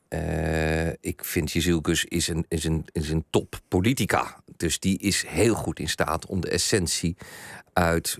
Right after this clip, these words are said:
wat ze dadelijk moet gaan doen te halen en dat weer te vertalen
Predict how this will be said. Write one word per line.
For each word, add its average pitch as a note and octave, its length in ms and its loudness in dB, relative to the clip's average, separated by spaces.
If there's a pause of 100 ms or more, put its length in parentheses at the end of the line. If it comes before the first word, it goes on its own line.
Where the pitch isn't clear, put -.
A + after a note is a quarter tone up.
(120)
wat F#2 380 0
ze - 160 -2
dadelijk D#2 320 2
moet E2+ 140 0
gaan E2 220 2
doen E2 500 0
te - 100 2
halen D#2 600 2
en F2+ 120 0
dat E2+ 200 0
weer E2 140 2
te - 80 -6
vertalen D2+ 720 0